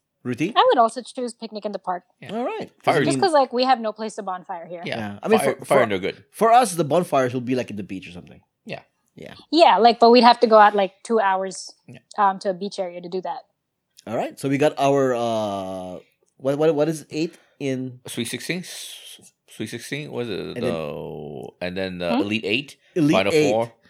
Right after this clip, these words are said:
Speaker 1: Oh, we are now at the Elite Eight, <laughs> I guess.
Speaker 2: <laughs>
Speaker 1: Okay, so now we're back to a trip to the beach versus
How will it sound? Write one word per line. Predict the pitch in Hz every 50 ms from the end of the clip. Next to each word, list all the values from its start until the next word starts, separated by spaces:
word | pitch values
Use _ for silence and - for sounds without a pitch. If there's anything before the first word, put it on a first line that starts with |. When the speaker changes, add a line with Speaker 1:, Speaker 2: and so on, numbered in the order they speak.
| _ _ _ _ _ -
Speaker 1:
Oh, | 135 139 135 135
we | 147 156
are | 165 165
now | 156 156 170 180 185
at | 170 165
the | 160
Elite | 151 156 185 185 -
Eight, | - 170 185 254 - - - - _
<laughs> | _ - - 156 - - 156 - - - - - - 208 - - -
I | - 139
guess. | 285 269 311 285 339 285 330 294 - 339 320 - 311 311 294 - -
Speaker 2:
<laughs> | -
Speaker 1:
Okay, | 135 120 143 127 117 117 117 113 - - - -
so | - 143
now | 143 160 175 196
we're | 190 160
back | 170 175 170 -
to | 170 151 143 127
a | 117 101
trip | - _ - - 180 226 226 -
to | 254 240
the | 262
beach | 202 208 262 254 240 185 151 - - - - -
versus | 139 160 147 123 143 135 123 113 98 101